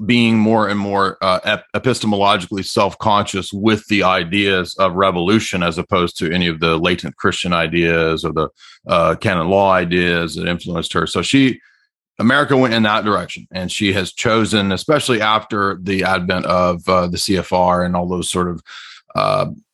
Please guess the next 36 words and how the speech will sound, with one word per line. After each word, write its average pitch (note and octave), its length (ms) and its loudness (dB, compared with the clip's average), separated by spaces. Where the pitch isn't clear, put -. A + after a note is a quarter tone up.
covert, G#2+ 600 2
uh, G2 100 4
British G#2+ 320 0
intelligence G2 520 0
operations, F#2+ 600 0
to F#2 160 0
turn G2+ 360 0
America F2+ 440 0
into F#2 560 0
a F#2 240 0
policeman F#2 440 0
of F2 60 2
the F2+ 80 0
world, F#2+ 400 4
which F2+ 220 0
is - 240 -8
what, F2+ 220 -2
you F2+ 80 0
know, E2+ 140 -2
Quigley F2 320 0
is E2+ 100 -4
talking E2+ 300 -2
about, E2+ 300 0
what, E2+ 200 0
uh, D#2 380 0
you - 80 -2
know, F2 140 0
the, - 120 0
the, E2+ 540 0
what, A2+ 180 2
what B2+ 180 2
they A2+ 120 2
did A2 200 2
under, G2 360 2
uh, F#2 340 2
uh, F2+ 380 0